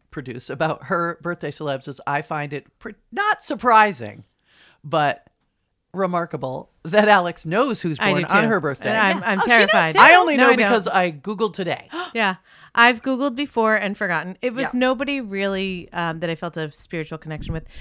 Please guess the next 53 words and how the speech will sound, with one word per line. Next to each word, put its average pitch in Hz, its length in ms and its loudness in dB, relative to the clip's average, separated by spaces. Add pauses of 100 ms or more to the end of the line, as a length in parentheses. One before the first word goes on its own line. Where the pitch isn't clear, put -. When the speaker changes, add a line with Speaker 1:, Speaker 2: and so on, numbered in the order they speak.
Speaker 1:
Sorry. - 160 -8
Speaker 2:
The 262 140 -2
only 311 440 -4 (160)
person 233 380 -6
that 190 120 -4
I've 165 200 -4
ever 180 220 -6
felt 180 380 -6
that 180 200 -6
way 160 220 -6
was 151 460 -8 (420)
Catherine 190 320 -4
Zeta-Jones, 160 460 -6
'cause 165 160 -14
we 160 80 -8
were 143 80 -8
pregnant 233 400 -8
at 247 100 -10
the 233 60 -16
same 254 260 -8
time 247 300 -6
and 196 100 -4
we 180 60 -6
Speaker 1:
Oh. - 20 -8
Speaker 2:
gave 160 300 -8
birth 190 300 -6
around 196 140 -6
the 190 60 -8
same 185 240 -10
time 175 240 -10
for 170 340 -10
our 143 160 -8
first 156 380 -12
children. 175 420 -10
Speaker 1:
She 190 140 -8
born 180 280 -6
on 196 80 -8
your 165 100 -8
birthday? 202 320 -12
Speaker 2:
No, 240 160 0
no, 240 100 0
no. 175 200 -4
She 220 220 -8
and 202 80 -4
I 185 80 -2
were 175 100 -6
Speaker 1:
But - 260 -14
Speaker 2:
both 180 280 -2
gave 170 240 -6
birth 165 180 -8
to 165 100 -10
our 147 100 -4
fir-, - 320 -10